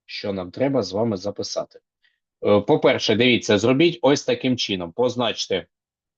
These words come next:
давайте так: ось тут. Синім кольором візьмемо, так, а ну видно буде, о, видно.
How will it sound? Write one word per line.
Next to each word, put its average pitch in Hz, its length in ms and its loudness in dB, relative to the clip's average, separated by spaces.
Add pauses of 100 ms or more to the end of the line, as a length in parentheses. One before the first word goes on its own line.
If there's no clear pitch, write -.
(160)
давайте 104 440 -2
так: 90 200 -6 (100)
ось 117 280 -6
тут. - 340 -2 (1400)
Синім 95 540 -14 (120)
кольором 135 480 2
візьмемо, 107 560 -6
так, 143 300 -2
а - 100 -18
ну 90 160 -12
видно 110 280 -4
буде, 87 220 -10
о, 87 140 -2
видно. 87 300 -2